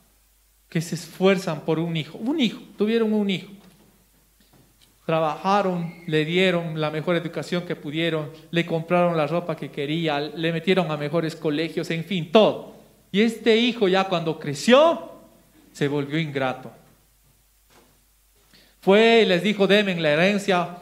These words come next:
ustedes no van a tener nada, yo lo necesito todo". Era una persona muy mala con sus papás, que le habían di-, le habían dado de todo. Y ni siquiera los metió a un asilo, los dejó en la calle,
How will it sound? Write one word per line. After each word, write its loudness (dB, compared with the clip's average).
ustedes 0
no -4
van 2
a -6
tener -4
nada, -2
yo -2
lo 0
necesito -8
todo". -4
Era 2
una -2
persona -2
muy 0
mala -4
con -6
sus -16
papás, -10
que 4
le 4
habían 4
di-, 4
le 6
habían 4
dado 6
de 6
todo. 4
Y 4
ni 0
siquiera 4
los 2
metió 4
a 2
un 0
asilo, -2
los 2
dejó 2
en 2
la -4
calle, 0